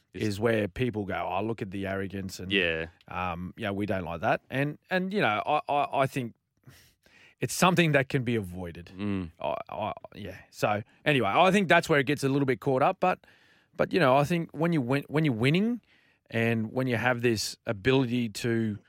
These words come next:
Speaker 2: be the best and be the best consistently, you need to have confidence.
Speaker 1: Mm.
Speaker 2: It's not necessarily arrogance.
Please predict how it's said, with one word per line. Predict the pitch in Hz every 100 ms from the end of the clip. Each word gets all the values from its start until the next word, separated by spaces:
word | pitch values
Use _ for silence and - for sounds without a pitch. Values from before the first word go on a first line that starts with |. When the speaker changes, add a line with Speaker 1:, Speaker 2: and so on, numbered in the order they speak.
| - - - - -
Speaker 2:
be | 127 175
the | 165
best | 92 101 - -
and | 110 107 104
be | 131
the | 131
best | 98 113 104 -
consistently, | 104 - 156 151 120 87 78 - _
you | 127 147
need | 151 175
to | 151
have | 120 135 120 107 _ _
confidence. | - 139 139 92 - - -
Speaker 1:
Mm. | 95 98 78 -
Speaker 2:
It's | -
not | 196 160
necessarily | 147 123 101 117 98 90 -
arrogance. | 110 135 92 95 - -